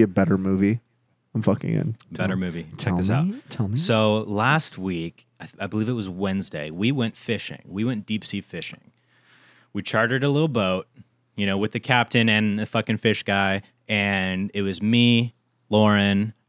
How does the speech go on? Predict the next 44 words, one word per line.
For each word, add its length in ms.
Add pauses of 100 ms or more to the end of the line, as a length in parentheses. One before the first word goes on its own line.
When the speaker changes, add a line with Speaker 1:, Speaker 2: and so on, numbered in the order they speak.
Speaker 1:
and 260
then, 140
have 180
I 40
ever 120
told 240
you 60
about 280
Barry, 380
dude? 420 (120)
Speaker 2:
Mm-mm. 480 (360)
Speaker 1:
I 60
think 180
I've 120
told, 240
I 100
have 320
to 120
have 100
told 200
you 40
about 220
Barry. 120
Speaker 2:
Barry 140
the 80
Speaker 1:
I'm 260
sure 220
Speaker 2:
boxer? 40
Speaker 1:
I've 140
talked 280
to 40
you. 60 (760)
No, 200
Barry 340
the 100
bruiser. 560 (120)
<laughs> 120
Speaker 2:
Barry 180
from 200
five 360
hundred 200
fifty-seven 840
thousandth 420
Street? 500